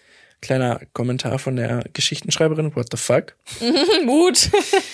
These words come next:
Speaker 1: Ähm, weiter geht's im Text. „Und bei dir sehe ich eine ganz dunkelblaue Aura. Du bist niederenergetisch. Das merke ich bis hier. Und anscheinend hast du in deinem vorigen Leben etwa,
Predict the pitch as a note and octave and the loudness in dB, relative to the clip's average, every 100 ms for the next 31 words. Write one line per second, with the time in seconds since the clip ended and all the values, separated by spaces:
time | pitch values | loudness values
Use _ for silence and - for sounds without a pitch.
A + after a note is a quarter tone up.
0 | F#4 - _ - C#3+ C3+ B2+ C3 C#3+ C3+ | -8 -8 _ 2 4 4 4 2 2 -2
1 | B2 C3 E3+ - - _ - _ _ _ | -4 -2 -2 -2 -14 _ -20 _ _ _
2 | - D3+ D3 D3 D3 F3 G#3+ G#3+ D3+ G2 | -4 -2 2 2 2 0 2 2 0 -8
3 | C#3+ D#3 D3+ C#3+ - D3+ C#3+ C#3 D3+ D3+ | -6 -4 -4 -8 -6 -6 -6 -2 0 0
4 | E3+ - D3+ D#3 D3+ C#3+ C#3 C3 - C3+ | -2 -4 -4 -4 -4 0 2 2 0 -6
5 | C3 B2 A#2 C3+ - - C#3 C3+ - - | -6 -6 -6 -6 -12 -12 -6 -4 -6 -8
6 | C#3+ C#3+ B2 G#2 G#2+ G2 F2 - - C3 | -8 -4 -4 -4 -10 -12 -10 -10 -10 -8
7 | B2+ B2+ C#3 C3 C3+ - - B2 - C#3+ | -4 -4 -4 -4 -6 -12 -8 -6 -4 -2
8 | C3 G#2 - - - - - - - - | 0 0 -4 -16 -20 -18 -20 -20 -8 -4
9 | D3+ G3 C4 - D3+ C#3 E3 A3 - D#3 | 0 2 2 4 4 4 2 -2 -2 -2
10 | - C#3+ C#3 C3+ C3+ - D#3 D3 C3+ C3 | -2 -2 0 0 -2 -2 0 2 0 -2
11 | B2+ C3+ C3 - B2+ C#3 C3+ | -2 -2 -2 -8 -8 0 0